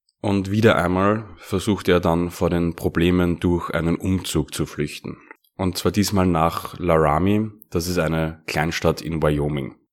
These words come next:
Und wenn man sich die Bilder anschaut, das ist wirklich eine wirklich Kleinstadt, wie man sie sich in den U S A vorstellt. Also noch diese historische Innenstadt, wo man noch so diese Wildwest-Fassaden erkennt.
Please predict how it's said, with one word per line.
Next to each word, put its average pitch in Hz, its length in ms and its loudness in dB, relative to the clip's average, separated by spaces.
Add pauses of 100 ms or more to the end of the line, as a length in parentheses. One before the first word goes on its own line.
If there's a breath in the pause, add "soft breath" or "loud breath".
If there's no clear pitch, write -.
(100)
Und 82 160 -6
wenn 85 120 2
man 87 120 2
sich 85 220 -4
die 92 120 0
Bilder 92 360 2
anschaut, 80 640 0 (300)
das 87 160 -4
ist 87 200 -4
wirklich 92 400 4
eine 80 440 -4 (240)
wirklich 98 400 0
Kleinstadt, 85 560 0
wie 90 80 2
man 90 120 4
sie 92 140 0
sich - 400 -4
in 85 160 -4
den 82 180 -2
U 87 160 2
S - 180 -2
A 78 160 0
vorstellt. - 760 -4 (400)
Also 82 260 -2
noch 82 160 0
diese 87 280 0
historische 85 600 -2
Innenstadt, 98 720 0 (420 soft breath)
wo 85 120 0
man 82 180 2
noch 82 160 0
so - 120 -2
diese 80 560 -2 (580)
Wildwest-Fassaden 87 1400 2
erkennt. 71 640 -2